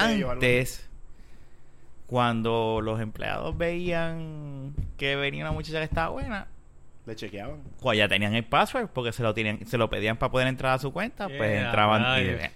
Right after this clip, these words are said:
Speaker 1: No, y que
Speaker 2: ¿Sabes?
Speaker 1: se lo tenían que
Speaker 2: Que
Speaker 1: dar,
Speaker 2: no nada más
Speaker 1: pues,
Speaker 2: que
Speaker 1: si
Speaker 2: se
Speaker 1: no,
Speaker 2: te
Speaker 1: no puede
Speaker 2: pierda
Speaker 1: ver.
Speaker 2: el celular. Y no, eso ya no está pasando, porque eso lo eliminaron, ya esa función no existe. Pero, este, son tantas cosas que pueden pasar. Una,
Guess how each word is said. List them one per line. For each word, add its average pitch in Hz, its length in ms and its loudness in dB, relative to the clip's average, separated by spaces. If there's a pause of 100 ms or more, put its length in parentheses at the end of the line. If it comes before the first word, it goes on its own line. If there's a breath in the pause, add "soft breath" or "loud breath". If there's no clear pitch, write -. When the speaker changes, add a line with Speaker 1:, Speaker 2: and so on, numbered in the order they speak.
Speaker 1:
No, 160 140 2
y 220 60 0
que 151 140 0
Speaker 2:
¿Sabes? 180 180 10
Speaker 1:
se 131 60 10
lo 147 80 6
tenían 143 160 0
que 196 120 4
Speaker 2:
Que 196 60 8
Speaker 1:
dar, 185 80 10
Speaker 2:
no 214 100 10
nada 262 200 10
más 233 160 8
Speaker 1:
pues, 135 120 2
Speaker 2:
que 104 60 4
Speaker 1:
si 196 40 6
Speaker 2:
se - 20 6
Speaker 1:
no, 139 60 4
Speaker 2:
te 170 60 8
Speaker 1:
no 170 40 10
puede 165 140 4
Speaker 2:
pierda 160 160 8
Speaker 1:
ver. 196 80 8
Speaker 2:
el 175 60 6
celular. 127 460 6
Y 147 60 4
no, 156 160 6
eso 147 240 2
ya 202 100 6
no 196 60 4
está 185 180 4
pasando, 143 320 2
porque 117 120 2
eso 143 120 -2
lo 139 60 0
eliminaron, 120 340 0
ya 104 60 0
esa 123 100 -2
función 123 300 -2
no 113 80 0
existe. - 360 -6 (420 loud breath)
Pero, 156 360 8 (360 loud breath)
este, 143 720 6 (920)
son 185 300 4
tantas 185 480 4
cosas 160 280 2
que 139 80 -4
pueden 120 260 2
pasar. - 300 -6 (600)
Una, 107 380 4